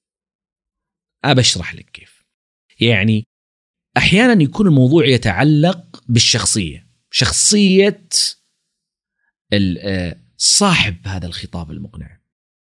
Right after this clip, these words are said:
فمثلا كيف تكتشف أن هذه الشخصية تحط تحتها خط؟ إذا كان صاحب شهادة مزيفة مثلا، أو أنه يتحدث في شيء عدم،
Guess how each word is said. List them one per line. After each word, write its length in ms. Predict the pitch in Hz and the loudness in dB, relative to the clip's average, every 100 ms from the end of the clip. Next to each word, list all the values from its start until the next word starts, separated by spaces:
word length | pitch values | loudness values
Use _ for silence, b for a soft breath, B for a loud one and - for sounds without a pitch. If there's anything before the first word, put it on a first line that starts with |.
| _ _ | _ _
فمثلا 1600 | - - - 123 120 113 110 104 95 - _ _ 202 220 110 98 - _ _ _ _ - | -18 -16 -6 -2 0 0 -2 -6 -8 -14 _ _ 0 0 0 -4 -12 _ _ _ _ -6
كيف 180 | 147 | -6
تكتشف 680 | - 117 - - - - - _ _ _ _ _ _ _ _ _ _ _ - | -4 -10 -8 -8 -10 -20 -20 _ _ _ _ _ _ _ _ _ _ _ -6
أن 80 | 95 | -2
هذه 160 | 107 | 0
الشخصية 800 | 92 - - - 113 117 151 160 _ _ _ _ _ _ _ | 0 -4 -4 -4 -2 -4 -6 -12 _ _ _ _ _ _ _
تحط 200 | - 104 113 | -4 -4 -4
تحتها 300 | 90 - 85 | -10 -14 -14
خط؟ 440 | 80 - - _ _ _ _ _ _ _ _ _ - | -14 -16 -20 _ _ _ _ _ _ _ _ _ -6
إذا 100 | 196 | 0
كان 160 | 220 | 0
صاحب 360 | 196 131 - 117 | 2 0 0 -4
شهادة 280 | 101 92 120 | -4 -2 -2
مزيفة 440 | 165 175 85 80 | 0 0 -2 -6
مثلا، 300 | 50 - _ _ _ _ _ _ _ _ _ _ _ _ _ _ _ - | -16 -20 _ _ _ _ _ _ _ _ _ _ _ _ _ _ _ -2
أو 180 | 165 180 | 0 2
أنه 420 | 170 123 127 175 - | 4 4 2 -2 -6
يتحدث 400 | 110 - 123 110 | -8 -6 -6 -6
في 100 | 101 | -4
شيء 300 | 117 143 113 | -4 -2 -2
عدم، 460 | 185 131 87 78 | -4 -2 -4 -6